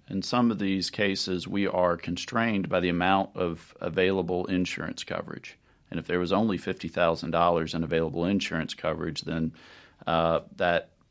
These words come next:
could be, uh, the, the root cause of the issues that, you, you know, you're thinking about.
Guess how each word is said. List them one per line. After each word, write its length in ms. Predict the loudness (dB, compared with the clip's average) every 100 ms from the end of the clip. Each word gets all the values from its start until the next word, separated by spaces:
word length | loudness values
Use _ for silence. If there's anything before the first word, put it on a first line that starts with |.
| _ _ -14
could 280 | -2 0 0
be, 360 | 0 2 0 -6 _ -14 -6
uh, 300 | -4 -2 -6 -10 _ _ -20 _ -20 -12
the, 200 | -6 -4
the 180 | -2 -2
root 340 | 0 0 -2
cause 580 | 0 4 6 4 2 -4
of 380 | 0 0 0 -2
the 180 | 2 2
issues 460 | 0 -2 -4 -4
that, 260 | -2 -2 -2
you, 140 | -10 -6
you 120 | -2
know, 80 | 0
you're 200 | 0 -2
thinking 420 | -2 -2 -2 -4
about. 360 | 0 0 0